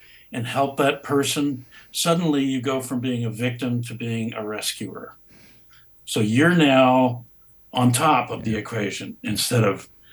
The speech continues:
Speaker 1: having something happen to you, you're making something happen for someone else. And it gives you a kind of power that's very healing. Um, and so it becomes almost a given that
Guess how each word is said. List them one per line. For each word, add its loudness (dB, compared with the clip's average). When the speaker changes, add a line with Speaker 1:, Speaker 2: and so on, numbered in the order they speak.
Speaker 1:
having 2
something 2
happen 0
to 2
you, 4
you're 2
making 4
something -2
happen -4
for -10
someone -4
else. 0
And 2
it 2
gives 2
you 0
a 0
kind -4
of -6
power -2
that's -10
very -4
healing. -4
Um, 2
and 0
so 2
it 0
becomes -4
almost -2
a -2
given -2
that -6